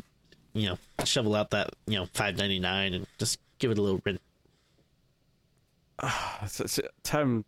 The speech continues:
Speaker 2: just, like, coming back and hearing how you're killing time until I return to the, <laughs> the command
Speaker 1: I'm telling
Speaker 2: center.
Speaker 1: people they should watch the movie. <laughs>
Speaker 2: <laughs> Uh, you need to learn how to vamp, Tim. You need to vamp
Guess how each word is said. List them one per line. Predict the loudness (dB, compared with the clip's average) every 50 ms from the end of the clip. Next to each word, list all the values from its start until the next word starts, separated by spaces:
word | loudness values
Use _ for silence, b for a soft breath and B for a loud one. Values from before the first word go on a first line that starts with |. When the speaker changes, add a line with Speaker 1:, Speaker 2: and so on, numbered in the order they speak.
| _ -2
Speaker 2:
just, | -2 -2 -2 -4 -6 _
like, | 0 0 0 0 _ -20 _ _ _ _ _ _ _ _ _ _ -2
coming | 0 2 2 4 4 4
back | 4 4 2 2 0 0 -2
and | 0
hearing | 2 2 4 4 4
how | 4 4
you're | 4 4 4 2 2
killing | 2 0 2 2 4 2 2
time | 2 2 2 4 4 4 2
until | 0 2 2 2 4
I | 4
return | 4 2 0 0 2 0 2 2 0 0 -2 -2
to | -4 -2
the, | 0 2 2 4 2 2 0 -4 _ _ _ _ _ _
<laughs> | _ _ _ _ -20 _ -2
the | -2 0 0 0 0 0 0 0 0 -2 -2 0
command | 2 2 4 4 4
Speaker 1:
I'm | 2
telling | 2 2 2 2 2 2
Speaker 2:
center. | 2 2
Speaker 1:
people | 4 4
they | 2 2
should | 2 2 2 2
watch | 2 2 2 2 2
the | 2 4
movie. | 4 4 4 4 2 2 2 2 0 0 -2
<laughs> |
Speaker 2:
<laughs> | 0 2 2 2 2 2 0 -2 -2 0 -2 0 0 0 -2 2 0 0 0 0 _ B -10 -8 -6 -4 -4 -4 -4 -4 -4 B
Uh, | 0 0 2 2 2 2 2 2 2 0 0 -2
you | -2 2
need | 2 4
to | 4 4
learn | 4 4
how | 4 4
to | 4 4
vamp, | 4 4 4 4 4 4 2 0 0 0 _ _ _ -12 -2
Tim. | 0 2 2 2 2
You | 2 2 2
need | 2
to | 0 0
vamp | 2 2 2 2 2 2 0 -4